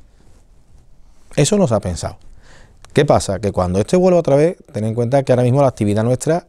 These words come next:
está parada al cien por cien. Al cien por cien. No tenemos posibilidades ni de reinventarnos.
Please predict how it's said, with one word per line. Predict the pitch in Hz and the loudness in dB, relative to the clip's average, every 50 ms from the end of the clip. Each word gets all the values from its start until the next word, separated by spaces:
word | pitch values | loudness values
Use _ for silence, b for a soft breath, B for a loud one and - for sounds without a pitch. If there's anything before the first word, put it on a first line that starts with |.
| _ - | _ -12
está | - 87 - - 110 | -12 -10 -4 -4 -2
parada | - 120 123 131 143 156 | 0 0 0 2 2 0
al | - - 120 113 98 | 0 0 -2 -2 -2
cien | - - - 139 131 113 | 0 0 0 0 0 0
por | - 104 98 - | -2 -4 -6 -6
cien. | - - 165 185 165 - _ _ - - - - _ _ _ _ _ - - - - - - _ - - | -4 -6 -4 -4 -6 -10 _ _ -20 -20 -20 -20 _ _ _ _ _ -20 -20 -20 -20 -20 -20 _ -14 -4
Al | - 123 120 107 | 0 2 2 2
cien | - 139 135 127 | 2 0 0 0
por | 117 113 104 - | 0 -2 -6 -6
cien. | - 90 85 82 | -6 -10 -10 -6
No | - 107 113 | -4 -4 0
tenemos | 123 139 143 147 143 123 - | 0 2 2 2 0 -2 -4
posibilidades | - - - 127 107 131 123 127 135 143 160 185 185 b b b b b b b _ _ | -6 -4 -2 -2 0 0 0 2 0 0 0 -2 -4 b b b b b b b _ _
ni | - 131 127 127 | -2 0 2 4
de | 127 127 | 4 4
reinventarnos. | 120 113 120 117 113 104 107 104 98 95 92 147 165 165 131 101 87 85 - - | 4 4 2 2 2 2 0 0 0 0 0 0 0 0 -2 -8 -8 -10 -12 -16